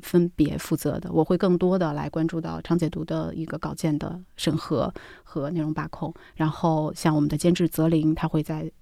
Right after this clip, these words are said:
短消息上会看得更多。虽然我们会彼此有一趴来负责，但是我们也会与此同时会进行一个交叉的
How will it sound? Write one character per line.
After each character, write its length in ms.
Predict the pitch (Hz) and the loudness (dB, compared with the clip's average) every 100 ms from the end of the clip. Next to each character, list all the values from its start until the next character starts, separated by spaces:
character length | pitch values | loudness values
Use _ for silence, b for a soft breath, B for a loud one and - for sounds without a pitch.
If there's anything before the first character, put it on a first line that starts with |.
| - | -14
短 100 | 156 | -6
消 140 | 180 | -4
息 140 | 185 | 0
上 220 | 160 151 156 B B | 2 2 -2 B B
会 100 | - | -2
看 140 | 165 180 | 2 4
得 80 | 160 | 6
更 160 | 175 | 6
多。 260 | 170 190 202 B B B - | 6 4 2 B B B -4
虽 180 | - | 2
然 100 | 277 | 4
我 100 | 254 | 4
们 180 | 170 269 | 2 -4
会 180 | - 190 | 2 4
彼 160 | 170 320 | 6 2
此 380 | - 143 104 - - | 4 0 0 -6 -2
有 260 | 160 - | 0 2
一 80 | 165 | 0
趴 260 | - 175 156 | 2 2 4
来 140 | 147 | 2
负 160 | - 165 | 2 2
责， 180 | 131 | 2
但 100 | - | 2
是 140 | 165 160 | 0 0
我 40 | |
们 120 | 160 | -2
也 80 | 160 | -4
会 260 | 175 - 160 | -6 -8 -6
与 120 | 165 | -4
此 100 | - | -2
同 160 | 160 151 | 0 0
时 180 | - | -2
会 220 | 156 - 160 | -2 0 0
进 180 | 170 | 2
行 220 | 160 160 156 | 2 2 0
一 40 | |
个 180 | 160 160 | 0 0
交 180 | 185 180 | 2 2
叉 180 | 185 | 0
的 300 | 175 147 - | 0 0 0